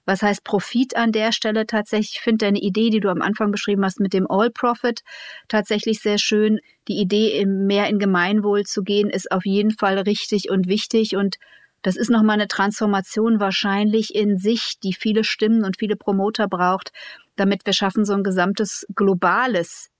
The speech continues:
Wirtschaftssystem, denn darüber sprechen wir ja schließlich am Ende des Tages, sukzessive zum Umdenken zu bewegen, weil es natürlich nicht reichen wird,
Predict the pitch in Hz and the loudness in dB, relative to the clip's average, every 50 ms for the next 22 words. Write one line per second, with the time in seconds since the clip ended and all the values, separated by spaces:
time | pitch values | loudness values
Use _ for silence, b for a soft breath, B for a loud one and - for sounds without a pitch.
0 | _ _ _ _ _ - 190 175 190 214 226 220 220 - - 202 175 - - - | _ _ _ _ _ -8 -4 0 2 2 2 2 0 -2 -2 -2 -2 -2 -6 -10
1 | - 202 190 185 185 - - - 202 185 185 190 185 180 180 180 185 180 185 185 | -6 -4 -4 -2 -4 -4 -4 -2 0 0 2 2 0 0 2 2 2 0 0 0
2 | 190 185 - - 196 208 - 214 196 180 160 170 - - 185 185 - 185 190 165 | -2 -4 -2 -2 -2 0 0 0 0 0 0 -2 0 -2 -2 -2 -2 -2 -2 0
3 | 175 165 180 190 185 175 175 - - 185 180 180 180 175 - 196 - - - 190 | 0 2 2 0 0 -2 -4 -4 0 0 0 2 0 0 -2 -2 -6 -6 -10 -6
4 | - 196 190 180 185 180 - 196 175 151 196 214 208 175 165 165 165 - 170 170 | -4 -2 -2 -2 -2 -2 -2 0 2 2 4 2 2 2 0 -2 0 0 -2 -2
5 | B B B B B B B B - - 196 180 185 175 175 180 180 202 196 185 | B B B B B B B B -8 -4 -2 0 0 2 2 2 2 2 2 0
6 | 175 175 - 180 175 - 190 180 208 185 - - 170 175 190 - 196 175 175 165 | 0 0 -2 -4 -2 -2 -4 -4 -2 -4 0 0 0 0 2 0 0 0 0 -2
7 | 165 - | -2 -4